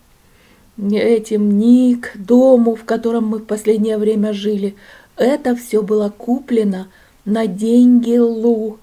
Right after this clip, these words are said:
еще раз повторяю, то есть второй жены моего мужа Рентона. Я его третья жена. И вы знаете, что еще хочу сказать, что вот они, слава богу, прожили с Лу,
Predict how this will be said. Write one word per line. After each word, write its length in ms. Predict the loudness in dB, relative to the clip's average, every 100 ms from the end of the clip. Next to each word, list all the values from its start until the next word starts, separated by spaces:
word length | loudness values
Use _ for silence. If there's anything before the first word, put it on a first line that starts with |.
| _
еще 320 | -8 -6 -4
раз 140 | -4 -6
повторяю, 720 | -8 -10 -6 -4 -4 -4 -6
то 100 | -6
есть 140 | -8
второй 520 | -10 -4 -2 0 -2 -2
жены 500 | -4 -2 0 2 0
моего 360 | 0 -4 -4
мужа 440 | -2 2 2 0 -2
Рентона. 640 | -4 -4 -6 -8 -10 -14 _ -12
Я 240 | -4 -2
его 240 | -2 -4 -6
третья 560 | -4 -2 -4 -6 -12
жена. 400 | -10 -12 -12 -16 -20 _ _ _ -20 -20 -20 _
И 300 | -2 -2 0
вы 140 | 0 0
знаете, 420 | 0 -2 -2 -6
что 220 | -4 -2
еще 240 | -2 -4 -6
хочу 280 | -6 -6
сказать, 440 | -8 -8 -4 -4 -6 -16 _ _ _ -20
что 500 | -6 0 0 0 -6 _ _ _ _ _ _ _ _ _ -20 _ _
вот 260 | -12 -4 -2
они, 220 | 0 0
слава 280 | -2 -2 0
богу, 260 | -2 -2
прожили 480 | -4 -4 -4 -2 -2
с 140 | -4 -4
Лу, 300 | -4 -4